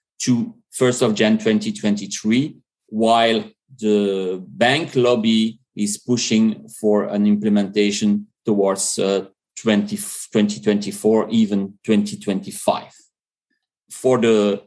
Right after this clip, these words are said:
U S, for example, we are still, uh, waiting for an imminent, uh, publication of, of draft and deadlines. But this will really be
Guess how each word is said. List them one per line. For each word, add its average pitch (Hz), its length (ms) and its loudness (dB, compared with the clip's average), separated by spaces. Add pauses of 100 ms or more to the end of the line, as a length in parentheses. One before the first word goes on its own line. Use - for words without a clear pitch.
U 147 280 2
S, - 220 0
for 113 180 -4
example, 113 720 0
we 113 160 0
are 107 140 0
still, 123 640 0
uh, 104 260 0
waiting 123 460 0
for 117 320 -2
an 117 260 2
imminent, 131 580 2 (140)
uh, 98 220 -4
publication 104 840 -2
of, 98 400 -6 (260)
of 92 360 -8 (180)
draft 101 460 0
and 90 120 -10
deadlines. 80 600 -10 (460)
But 104 240 -2
this 165 280 0
will 127 380 2
really 131 540 0
be 113 440 -2